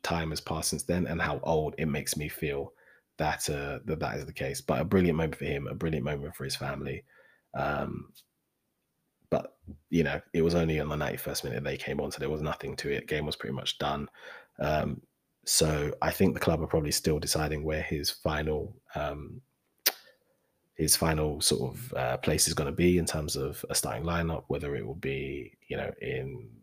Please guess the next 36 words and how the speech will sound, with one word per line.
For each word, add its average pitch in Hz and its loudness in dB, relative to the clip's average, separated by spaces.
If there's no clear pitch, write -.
the 65 -4
right 73 -4
wing 85 0
position, 78 -2
number 73 -6
eight, 78 0
number - -8
ten. 76 -4
Um, 69 -2
but 67 0
he's 80 4
still 82 8
so - 6
young. 69 -2
There's 73 2
still 80 4
so - 4
much - -2
for - -2
him 67 -2
to - -6
do 131 -2
before - -6
that's 127 0
ever 127 -4
even - -6
a - 0
thing. - -4
Um, 73 2
but 82 6
in 95 8
any 90 8
case, - 2
nothing 85 6
else 71 2
happened. - -2